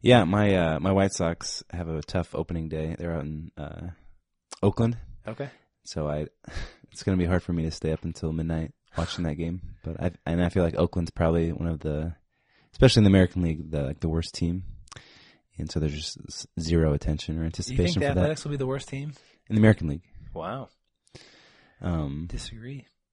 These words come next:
Speaker 1: so yeah, not a whole lot of build up for the White Sox opening day, but, um,
Speaker 2: everyone will be watching to see how they play after the, the La Roche
Speaker 1: uh,
Speaker 2: thing.
Speaker 1: Yeah, yeah. And I still, I, that, that story's just completely died down, I feel like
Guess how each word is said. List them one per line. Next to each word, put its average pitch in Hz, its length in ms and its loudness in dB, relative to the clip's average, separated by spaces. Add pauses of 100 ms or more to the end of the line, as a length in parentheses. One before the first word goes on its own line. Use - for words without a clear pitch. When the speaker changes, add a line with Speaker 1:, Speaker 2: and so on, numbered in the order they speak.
(120)
Speaker 1:
so - 140 0
yeah, 64 160 -2
not 98 180 4
a 110 80 10
whole 107 120 8
lot 98 120 10
of 85 80 4
build 87 200 8
up - 140 4
for 87 80 0
the 82 60 4
White 82 160 6
Sox 73 260 -2
opening 76 340 -2
day, 80 260 0 (160)
but, 73 220 -6
um, 76 360 -10
Speaker 2:
everyone 143 320 -2
will 147 60 -2
be 143 140 4
watching 135 540 2
to 123 100 -8
see 127 180 0
how 123 120 2
they 123 360 0 (760)
play 120 200 2
after 117 300 0
the, 101 260 -2 (160)
the 101 120 -6
La 104 100 -6
Roche 92 380 -2
Speaker 1:
uh, 101 100 -14
Speaker 2:
thing. 101 220 -16
Speaker 1:
Yeah, 101 260 10 (680)
yeah. 92 140 -10
And 87 120 -4
I 98 40 2
still, 127 240 10
I, 64 280 6 (180)
that, 104 300 4
that 110 140 8
story's 104 360 6
just - 260 -10
completely 87 360 2
died 76 220 0
down, 78 200 -2
I 80 40 -2
feel 82 180 -4
like 85 280 -8